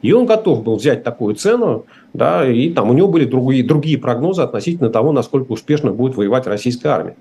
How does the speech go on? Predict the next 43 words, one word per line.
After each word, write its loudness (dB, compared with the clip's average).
Поэтому 2
я 2
рассказываю 0
рационально. 0
Вот -4
если -2
бы -2
я 0
был 0
на 0
месте 0
маршала 0
Шойгу, 0
слава 0
богу, -2
я 0
там -2
никогда 0
не 0
буду, -2
и -2
маршалом, -2
меня 4
там 0
выше 0
старшего 0
лейтенанта 0
не 0
подняли, -2
поэтому 0
я, 0
так -14
сказать, -2
академиев 2
не -4
кончал -2
военных, 0
поэтому 0
маршалом 0
мне 4
быть -2
не 0
суждено. 0